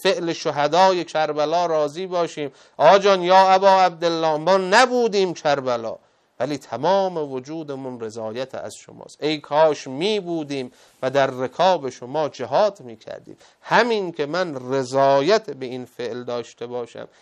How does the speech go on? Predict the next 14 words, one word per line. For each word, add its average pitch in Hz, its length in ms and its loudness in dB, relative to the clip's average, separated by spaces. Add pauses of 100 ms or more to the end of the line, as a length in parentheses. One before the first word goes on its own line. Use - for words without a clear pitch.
(140)
به - 60 -16
این 123 220 -10
امر 131 340 -4
داشته 123 420 -10
باشم، 127 400 -10 (260)
نام 160 460 2
من 151 260 -8
هم 120 280 -12
در 113 180 -6
زمره 113 580 -10
شهدای 123 760 -2
کربلا، 113 600 -12 (280)
مجاهدین 131 960 -2
و 123 80 -6